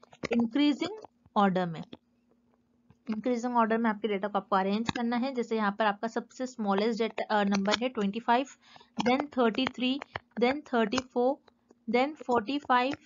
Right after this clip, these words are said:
then सिक्सटी टू। तो आपने ये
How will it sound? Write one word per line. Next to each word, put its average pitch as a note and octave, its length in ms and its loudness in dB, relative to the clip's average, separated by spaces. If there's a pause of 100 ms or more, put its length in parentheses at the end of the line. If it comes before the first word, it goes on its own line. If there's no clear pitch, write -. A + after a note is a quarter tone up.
(720)
then B3 500 -2
सिक्सटी C#4 500 -4 (180)
टू। G#3+ 100 0 (400)
तो - 60 2
आपने G#3+ 280 0
ये A#3+ 260 -2